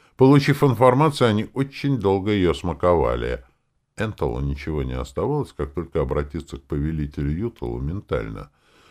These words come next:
Тот ответил, что говорил о его высоком уровне развития, ну а дальше изложил свою просьбу. «Правитель Энтал, я выполню твою просьбу чуть позже. Сейчас идёт процесс размещения и стабилизации флотов моей цивилизации».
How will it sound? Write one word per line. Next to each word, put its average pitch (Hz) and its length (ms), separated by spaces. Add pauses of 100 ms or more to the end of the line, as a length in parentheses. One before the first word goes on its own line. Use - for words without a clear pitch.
(120)
Тот 190 240
ответил, 165 560
что 139 260
говорил 117 460
о 107 80
его 101 200
высоком 120 520
уровне 101 320
развития, 82 680 (320)
ну 120 200
а 90 80
дальше 87 380
изложил 64 420
свою 62 320
просьбу. 53 560 (760)
«Правитель 90 560
Энтал, 80 340
я 107 140
выполню 113 480
твою 87 280
просьбу 76 400
чуть 95 240
позже. 60 520 (320)
Сейчас 143 440
идёт 110 260
процесс 110 400
размещения 98 680
и - 20
стабилизации 87 840
флотов 87 460
моей 80 240
цивилизации». 80 960